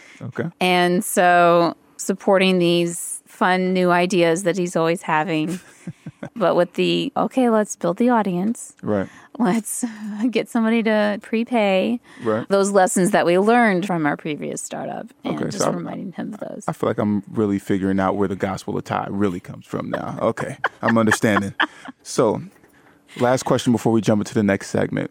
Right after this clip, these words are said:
Speaker 1: If you weren't doing what you're doing now, what would you be doing? What hobby, what profession, what would it be?
Speaker 2: I would be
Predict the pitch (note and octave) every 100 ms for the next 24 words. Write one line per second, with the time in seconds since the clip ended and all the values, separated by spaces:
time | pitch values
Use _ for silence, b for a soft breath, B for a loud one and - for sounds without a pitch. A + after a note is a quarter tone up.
0 | _ - G#2+ A#2 D3 D#3+ B2 B2+ A#2 A2
1 | - G2+ G#2+ G#2 G2 G2 G2 G2 G#2 C3
2 | G#2 F#2+ G2+ G2 F2+ F#2+ G2+ - C#3 -
3 | - - - - B2 A#2+ A2+ A2+ A2+ A2+
4 | A2+ - - A#2+ A2+ A2+ G2+ G#2+ - -
5 | - - _ _ _ b b b b b
6 | b b b _ - G3 G3 A3 G#3 G3
7 | F3 E3+ E3 E3+ F3+